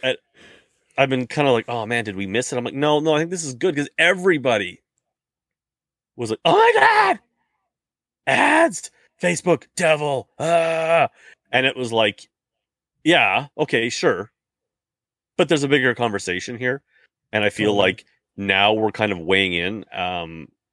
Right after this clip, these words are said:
Speaker 1: everyone's, like, already gonna move on now to the next thing, like all the other, you know,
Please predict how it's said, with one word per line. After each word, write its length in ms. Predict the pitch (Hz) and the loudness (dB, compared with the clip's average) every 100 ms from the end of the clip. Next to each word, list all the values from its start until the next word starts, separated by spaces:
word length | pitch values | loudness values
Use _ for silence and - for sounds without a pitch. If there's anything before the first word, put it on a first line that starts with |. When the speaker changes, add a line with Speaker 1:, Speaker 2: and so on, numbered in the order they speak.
| _ - | _ -2
Speaker 1:
everyone's, 420 | 113 135 127 107 | 0 4 2 2
like, 140 | 104 95 101 | 2 0 2
already 240 | 90 92 | 2 2
gonna 140 | 90 | 0
move 200 | 85 87 | 0 -2
on 220 | 78 78 85 | -4 -8 -2
now 160 | 82 | 0
to 60 | 87 | 0
the 100 | 80 | -4
next 300 | 78 - - | -8 -10 -6
thing, 160 | 82 | -6
like 160 | 87 85 | -4 -4
all 140 | 87 85 | -2 0
the 100 | 85 | 0
other, 380 | 82 78 76 - _ _ _ _ _ _ _ | 0 -2 -8 -12 _ _ _ _ _ _ _
you 100 | 101 | -12
know, 200 | 87 | -10